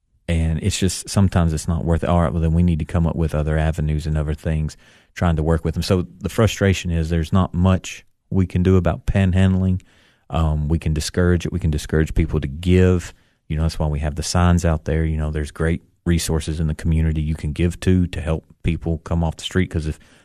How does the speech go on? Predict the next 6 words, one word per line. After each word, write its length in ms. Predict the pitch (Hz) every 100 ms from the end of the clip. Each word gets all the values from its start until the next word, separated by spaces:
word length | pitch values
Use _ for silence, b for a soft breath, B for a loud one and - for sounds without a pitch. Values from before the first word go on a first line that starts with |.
| _
that 180 | - -
panhandler 420 | 101 85 85 78
really 340 | 78 87 85
is 240 | 87 87 - - _ _
struggling, 500 | - 104 113 147 135 b b b b b -
then 800 | 80 82 78 76 76 73 73 73